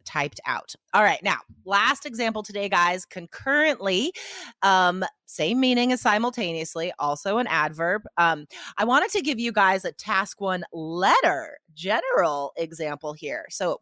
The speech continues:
we can say, "I am able to learn new tasks at light speed while concurrently fulfilling all my daily responsibilities."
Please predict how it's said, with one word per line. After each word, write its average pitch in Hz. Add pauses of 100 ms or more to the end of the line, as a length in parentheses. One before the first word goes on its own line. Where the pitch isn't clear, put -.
we 170
can 170
say, 160 (520)
"I 202
am 208
able 269
to 403
learn 208
new 220
tasks -
at 165
light 175
speed 196
while 165
concurrently 220
fulfilling 175 (160)
all 240
my 285
daily 196
responsibilities." 151